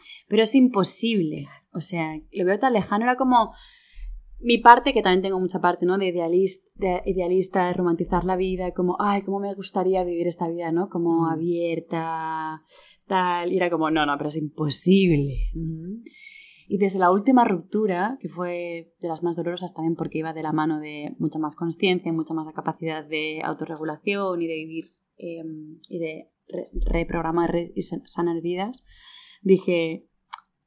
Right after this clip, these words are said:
Speaker 1: "Aquí tiene que haber otra manera
Speaker 2: Mm.
Speaker 1: de, de movernos por, por el mundo".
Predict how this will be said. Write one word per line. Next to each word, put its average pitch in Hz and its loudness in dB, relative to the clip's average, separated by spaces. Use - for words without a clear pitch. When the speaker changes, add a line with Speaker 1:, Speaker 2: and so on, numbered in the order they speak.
Speaker 1:
"Aquí 196 -4
tiene 190 0
que 170 -8
haber 151 -4
otra - -8
manera 147 -8
Speaker 2:
Mm. 147 -8
Speaker 1:
de, 160 -6
de 160 -6
movernos 156 -6
por, 156 -12
por 156 -10
el 151 -10
mundo". 156 -8